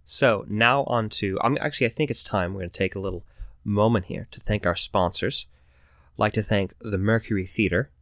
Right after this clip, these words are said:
and their wonderful production of War of the Worlds. And I also wanna thank Bebop Rhubarb, Rhubarb Pie.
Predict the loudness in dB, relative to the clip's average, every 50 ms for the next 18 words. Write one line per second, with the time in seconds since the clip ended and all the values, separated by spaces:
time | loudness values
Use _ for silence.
0 | _ _ _ -16 -8 -4 -2 0 0 0 -2 -2 0 0 0 0 0 -2 0 0
1 | 2 4 2 2 0 -2 -6 -4 -4 -6 -6 -2 -2 0 0 0 -2 -6 -12 -20
2 | -20 _ _ _ _ _ _ _ _ _ _ _ _ _ _ -4 0 2 4 4
3 | 4 4 2 0 0 0 -2 -2 -4 -6 -6 -8 -10 -10 -14 -20 -20 -20 _ -20
4 | -20 _ _ _ _ _ _ _ -20 -20 -20 -20 _ -20 -20 -20 -20 _ _ -20
5 | -12 -4 0 2 2 2 4 4 4 4 4 4 2 0 2 2 2 0 0 -2
6 | 0 0 0 -2 -6 -10 -18 -20 -20 -20 _ -8 _ 4 4 4 6 6 4 4
7 | 4 2 0 -2 -2 -2 -2 -2 -2 -2 -2 -4 -8 -12 -20 -20 -20 -20 -20 _
8 | _ _ _ _ _ _ _ _ _ _ -4 -2 -2 -2 -2 -2 -4 -4 -4 -4
9 | -6 -6 -6 -8